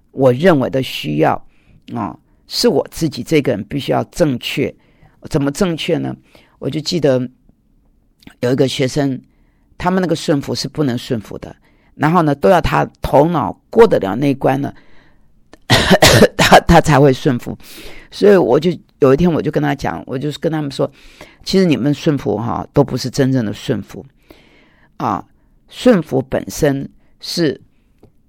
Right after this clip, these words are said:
你明白你也顺服，你不明白你也顺服，就是那个，那个 submit，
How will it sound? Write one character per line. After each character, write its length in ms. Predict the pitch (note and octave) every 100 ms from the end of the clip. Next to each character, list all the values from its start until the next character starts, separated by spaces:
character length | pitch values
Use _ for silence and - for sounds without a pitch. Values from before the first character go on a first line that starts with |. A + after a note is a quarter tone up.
| _ _ _
你 440 | D#3+ D#3 D3+ C#3 C3 -
明 280 | D3+ F3 G3+
白 320 | C3+ A2 - -
你 160 | D3
也 140 | D3 A2
顺 320 | - D3+ B2
服， 360 | - G#2 F#2 - _ _ _ _ _
你 160 | - C#3
不 320 | - - A#3+
明 240 | D#3 C#3 D3
白 280 | A#2 G#2+ -
你 200 | D3 C#3+
也 100 | C3+
顺 340 | - - D3+ A2+
服， 360 | - G2+ D#2+ - _ - _ _
就 120 | E3
是 180 | D#3 D#3
那 120 | D3+
个， 140 | - A#2
那 120 | D3+
个 240 | C3+ G#2+
submit， 760 | - - - C#3+ D#3+ C#3+ -